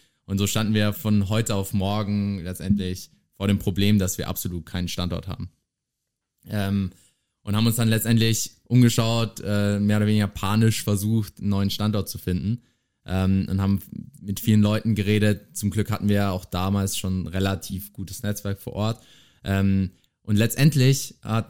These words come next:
sind wir dann bei, bei unserem Entrepreneur untergekommen, ähm, der damals letztendlich, ähm, sein, seinen Vater gefragt hatte, der ein kleines Stück Land in Kasulu eben hatte und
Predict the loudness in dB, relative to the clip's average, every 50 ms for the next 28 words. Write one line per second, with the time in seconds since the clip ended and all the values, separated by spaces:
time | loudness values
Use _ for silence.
0 | -6 -8 -4 0 2 2 4 4 4 4 4 4 4 2 2 0 0 2 4 4
1 | 4 2 2 2 2 2 2 2 2 0 0 0 0 -2 -4 -4 -4 -2 -2 0
2 | -2 -2 -4 -6 -6 -8 -8 -8 -8 -8 -8 -8 -8 -10 -14 -16 -12 -8 -6 -4
3 | -4 -2 -2 -2 -4 -4 -6 _ -4 -2 -2 0 -2 -2 -4 -6 -10 _ _ -6
4 | -2 0 0 0 0 0 -2 -4 -4 -6 -6 -6 -6 -6 -6 -4 -4 -4 -4 -4
5 | -6 -10 _ _ _ _ _ _ _ _ _ -10 -6 -6 -4 -4 -4 -4 -4 -2
6 | -2 -2 -4 -4 -6 -4 -2 -2 -2 -2 -2 -4 -2 -4 -4 -4 -4 -4 -6 -6
7 | -6 -6 -6 -6 -6 -6 -6 -4 -4 -6 -6 -6 -4 -4 -4 -4 -4 -4 -6 -6
8 | -4 -2 0 0 0 -2 -4 -4 -4 -2 -2 0 0 0 0 0 0 -2 -4 -6
9 | -8 -8 -8 -8 -8 -6 -6 -6 -8 -8